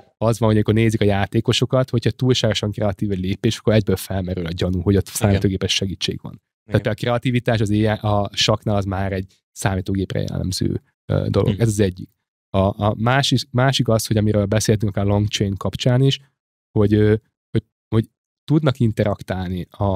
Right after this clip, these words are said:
Speaker 1: a külvilággal ezek a hálózatok. És, ö, amit mondtál, hogy jó, járt körbe, ezt erre nagyon jó, és hogy instant kap-, kapsz választ, de instant sokkal gyorsabban fel tudod térképezni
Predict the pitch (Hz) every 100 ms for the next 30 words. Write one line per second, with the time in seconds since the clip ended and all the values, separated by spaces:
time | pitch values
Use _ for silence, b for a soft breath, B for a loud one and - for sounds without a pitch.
0 | - 101 101 - 101 90 92 85 87 87
1 | 82 - 87 85 87 - 90 - _ _
2 | _ _ - 95 - 113 104 107 123 127
3 | 127 107 104 104 107 104 107 104 - 98
4 | 104 139 139 123 120 127 110 98 87 90
5 | 107 139 160 - 123 - - - _ -
6 | 110 - 95 92 117 143 - _ _ 113
7 | - 139 151 - 117 117 - 135 131 113
8 | 110 104 104 104 - 110 98 - 95 -
9 | 101 92 - 101 - 95 90 87